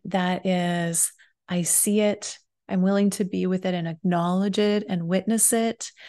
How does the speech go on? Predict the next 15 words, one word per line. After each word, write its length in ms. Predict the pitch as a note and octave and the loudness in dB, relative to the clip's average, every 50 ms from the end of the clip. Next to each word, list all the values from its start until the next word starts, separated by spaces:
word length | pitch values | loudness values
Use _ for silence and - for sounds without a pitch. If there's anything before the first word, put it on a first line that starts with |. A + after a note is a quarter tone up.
| - - - - _ _ _ _ - | -20 -20 -20 -20 _ _ _ _ 0
and 580 | F#3 F#3 F3+ F3+ F3+ F3 F3 F3 F3 F3 - - - - | 2 2 4 2 2 2 2 2 0 0 -2 -6 -4 -2
I'm 140 | G3 F3+ F3+ | 0 2 4
willing 300 | F#3+ F#3+ F#3+ F#3+ G3 F#3+ | 4 4 4 4 2 2
to 500 | F#3+ - - G3+ F#3+ F#3 F3+ F3 F3 F3+ - | 0 -2 -2 -2 0 0 -2 -2 -4 -6 -6
share 440 | - - - - F#3+ F3+ F3+ F#3+ | -6 -8 -2 0 0 2 2 2
that 260 | F#3 F#3+ F3 - - F3+ | 2 2 0 -2 -6 -4
burden 640 | - F3 E3 F3+ F3 G3+ G#3+ G#3+ G#3+ A3 A3+ A3+ - - - _ _ | -4 0 0 0 0 2 2 2 4 4 2 0 -2 -14 -20 _ _
with 140 | - F#3 - | -6 -4 -2
myself 480 | F3+ E3+ D#3+ - - F3 F#3+ G3 F#3+ - | -2 -2 0 0 0 0 0 -2 -2 -2
or 60 | F3+ | -2
with 200 | F3+ F3+ F3+ - | -2 -4 -2 0
someone 300 | - - F#3 F3+ F#3 F3 | 2 2 4 4 2 2
else, 500 | - - F#3+ G#3 A3 A3 - - - - - - - - - - - - - - - - _ _ _ _ _ _ _ _ _ _ _ _ _ _ _ _ - | 2 2 2 2 2 2 2 2 2 0 -2 -12 -20 -18 -18 -20 -20 -20 -20 -20 -20 -20 _ _ _ _ _ _ _ _ _ _ _ _ _ _ _ _ 4
that 500 | - A3+ A3+ A#3 A#3+ A#3+ - - - - - - - - - - _ _ _ _ | 6 6 8 8 4 4 2 -2 -6 -6 -6 -8 -10 -12 -16 -20 _ _ _ _
alleviates. 1400 | - G#3+ G#3 G#3 G#3 A3 G#3+ G#3+ G#3+ G#3+ G#3+ F#3+ G3+ F#3 F3 E3 D#3 D3+ - _ _ - - - - - - | -2 0 2 4 4 6 6 4 4 2 2 2 2 2 2 2 0 -4 -8 _ _ -2 0 0 0 0 -2